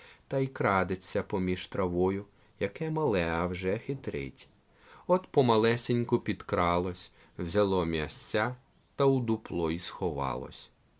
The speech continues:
Угледів вовк, дарма що спав, і на весь гай гукать зачав:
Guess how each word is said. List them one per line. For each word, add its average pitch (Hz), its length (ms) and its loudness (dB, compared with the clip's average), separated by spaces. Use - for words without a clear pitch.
Угледів 98 720 6
вовк, 90 560 4
дарма 98 420 2
що - 220 -4
спав, 80 460 -4
і 120 100 4
на 160 200 6
весь 143 500 2
гай 80 560 0
гукать 71 640 -2
зачав: - 520 -4